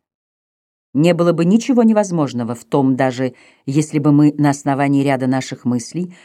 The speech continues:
объяснили те крайние случаи, в которых сновидение в качестве продолжателя дневной работы приводит к удачному концу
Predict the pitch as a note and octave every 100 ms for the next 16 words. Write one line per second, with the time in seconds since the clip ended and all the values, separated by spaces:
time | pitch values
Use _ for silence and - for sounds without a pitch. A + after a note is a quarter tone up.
0 | _ - C#3+ D#3 - E3+ D3+ E3+ E3 E3
1 | E3+ D3 C3+ C3 - A#2+ A#2 - F3 -
2 | - _ - F3 G3 G3 G3 F#3+ G3 C4+
3 | F#3 - D#3+ D#3 - - E3 F#3+ G3 G#3
4 | F3+ D3 - C3 C3 D3 D3+ D3+ E3+ B3+
5 | C4+ D3 - - _ - G3 A3+ A#3 A3+
6 | A#3 A3+ A3+ - G#3 G3+ G3+ G3 - C4